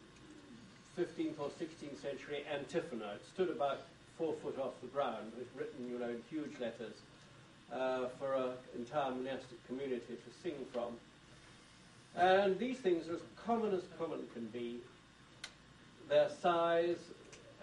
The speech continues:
and in this case their dilapidation, made them totally unsaleable. But Tim, who, as I said, had a heart of gold, didn't have the heart to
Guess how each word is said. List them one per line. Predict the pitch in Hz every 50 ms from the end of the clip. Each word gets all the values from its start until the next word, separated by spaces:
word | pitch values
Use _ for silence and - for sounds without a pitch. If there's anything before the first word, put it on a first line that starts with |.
| 139 135 135
and | 131 131
in | 127 127
this | 147 160 - - -
case | 131 131 120 -
their | - 135 127 117
dilapidation, | 120 123 127 143 139 - - 120 123 120 117 117 - - 117 120 123
made | 131 135 120 -
them | 117 123 - - -
totally | 196 - - 120 117
unsaleable. | 113 104 110 107 - - 131 120 110 107 107 113 117 117
But | 117 - - -
Tim, | 170 190 190 175 165 165 - - - - - 170 165
who, | 147 143
as | 135 127
I | 131 131 123 -
said, | 156 131 120
had | 127 123 123
a | 113
heart | 151 151 123
of | 123 117 -
gold, | 123 117 107 - 123
didn't | 127 131 143 - -
have | 135 123 - -
the | - - -
heart | 123 120 - - - - - - - 127
to | 120 117 113 113